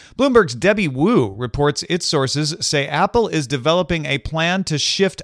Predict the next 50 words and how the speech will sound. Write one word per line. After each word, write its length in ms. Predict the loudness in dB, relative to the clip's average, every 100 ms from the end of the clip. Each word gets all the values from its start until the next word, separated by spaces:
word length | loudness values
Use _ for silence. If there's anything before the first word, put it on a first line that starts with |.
| -2
iPhone 440 | 2 2 0 -4
production 460 | -2 -2 -2 -4 -4
out 220 | -2 0
of 140 | 0 -2
China 420 | 0 0 0 -6 -18 -20 -18
should 220 | -14 -6
U 140 | -2 -2
S 140 | -2
tariffs 320 | -2 -2 -2
hit 160 | -6 -6
twenty-five 600 | -4 -2 -2 0 -2 -2
percent 460 | -6 -2 0 -2 -4
on 140 | -8 -6
its 140 | -4
products. 420 | 0 0 -2 -12 -16 -20 -18
Right 200 | -12 -8
now, 260 | -4 -2 -2
no 180 | -4 -4
tariffs 460 | -2 -2 -2 -2
at 80 | 2
all 320 | 4 4 -2 -8
are 160 | -8
imposed 340 | -6 -6 -4 -4
on 120 | -4
iPhones 400 | -4 -6 -8 -6
made 160 | -6
in 80 | -6
China, 340 | -6 -6 -4 -4 -6 -20 _ -12
uh, 240 | -10 -8
that 160 | -8 -6
are 60 |
at 100 | -6
least 200 | -6 -4
sold 220 | -4 -6
in 60 | -8
the 100 | -10
U 140 | -4
S. 240 | -2 -2 -2 -14 -8
Apple 260 | -4 -2 -2
plans 300 | -2 -2 -2
to 80 | -6
keep 200 | -6 -6
its 140 | -6
supply 340 | -10 -4 -4 -2
chain 420 | -4 -4 -4 -8 -10
as 220 | -10 -4
it 100 | -4
is 260 | -4 -8
for 140 | -12 -10
now. 300 | -10 -14